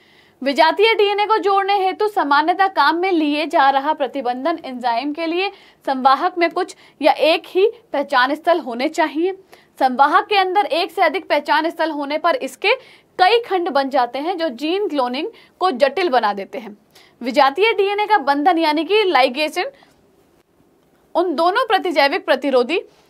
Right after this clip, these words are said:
जीनों में से एक स्थित प्रतिबंधन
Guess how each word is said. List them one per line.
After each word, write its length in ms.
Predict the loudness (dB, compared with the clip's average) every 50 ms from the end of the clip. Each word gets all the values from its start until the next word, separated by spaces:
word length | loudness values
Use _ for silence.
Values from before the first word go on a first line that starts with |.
| _ _ -12
जीनों 340 | -4 -2 0 2 4 2 4
में 140 | 2 0 0
से 200 | -2 -6 -6 -8 _ _ 2
एक 320 | 2 2 0 -2 -8 -14 -10 -10
स्थित 400 | -10 -10 _ -6 -6 -6 -6 -6
प्रतिबंधन 520 | -10 -8 -8 -6 -8 -6 -6 -4 -4 -4